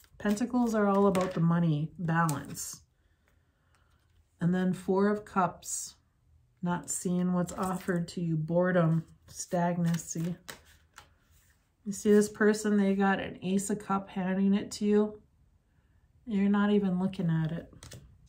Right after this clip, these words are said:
You've had to juggle these pentacles, and somebody's offering you a couple of, and you don't, you don't care.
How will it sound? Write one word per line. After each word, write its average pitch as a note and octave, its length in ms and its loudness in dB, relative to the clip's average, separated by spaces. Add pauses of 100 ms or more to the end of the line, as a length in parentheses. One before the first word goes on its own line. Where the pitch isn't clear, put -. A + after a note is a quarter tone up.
(760)
You've G3 180 2
had G3 280 0
to F#3 100 2
juggle F#3 400 2
these F#3 220 0
pentacles, F3 760 -4
and E3+ 160 -2
somebody's G3+ 440 0
offering G#3 600 0
you F3 200 2
a F3 60 0
couple F3 420 -4
of, F3 180 0
and F3 160 0
you F#3 60 0
don't, G3+ 180 -2 (720)
you G3 100 -4
don't A3 180 0
care. G#3 400 0